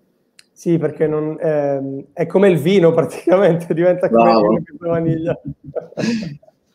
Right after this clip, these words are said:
Speaker 2: Più
Speaker 1: Sì,
Speaker 2: invecchia,
Speaker 1: poi,
Speaker 2: più buono.
Speaker 1: poi non so se si vedono, ma ci sono veramente dei particolari che sembra davvero che riproduca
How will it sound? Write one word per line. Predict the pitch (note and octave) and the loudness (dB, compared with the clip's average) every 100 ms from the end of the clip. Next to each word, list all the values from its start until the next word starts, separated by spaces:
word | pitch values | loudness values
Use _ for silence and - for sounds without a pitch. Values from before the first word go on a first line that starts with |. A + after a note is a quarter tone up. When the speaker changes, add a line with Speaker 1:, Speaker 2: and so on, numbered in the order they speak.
| _ _ _ _ _ - - | _ _ _ _ _ -20 0
Speaker 2:
Più | C#3 | 4
Speaker 1:
Sì, | C#3+ | 6
Speaker 2:
invecchia, | C3+ C3+ C#3+ C#3 | 6 4 4 0
Speaker 1:
poi, | C3+ | 0
Speaker 2:
più | A2 | 2
buono. | A2+ G#2 F#2+ - _ _ _ _ | 2 2 -2 -10 _ _ _ _
Speaker 1:
poi | F#3+ G3+ | 0 2
non | G#3+ | 2
so | G#3 | 0
se | - | -4
si | B3 | -2
vedono, | G#3+ F#3+ E3+ | -2 -2 -2
ma | |
ci | E3 | -4
sono | - F#3+ F3 | -6 -6 -2
veramente | E3 D#3+ E3 | -2 -4 -4
dei | G3 - | -4 -4
particolari | F3 D#3+ E3 - D#3 C#3 D3+ D#3+ F3 E3+ _ _ | -4 -6 -10 -6 -4 -2 -4 -4 -6 -8 _ _
che | _ E3+ | _ -6
sembra | E3 D#3 D#3 | -4 -4 -2
davvero | D3+ C#3 D#3 | -4 -2 -4
che | E3+ | -2
riproduca | E3 E3 D3+ C#3+ C#3 D#3+ | -6 -4 -4 -4 -2 -2